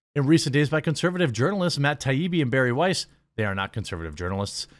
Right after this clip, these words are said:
Uh, as part of what Musk termed the Twitter files. Following t-, Musk's tweets, his followers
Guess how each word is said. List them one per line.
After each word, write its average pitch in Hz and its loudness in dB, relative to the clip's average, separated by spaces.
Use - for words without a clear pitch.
Uh, 120 2
as 139 -2
part 170 0
of 143 2
what 156 0
Musk 135 0
termed 143 0
the 151 0
Twitter 180 -2
files. 87 -2
Following 143 0
t-, - -12
Musk's 127 -4
tweets, 175 -2
his 180 0
followers 160 0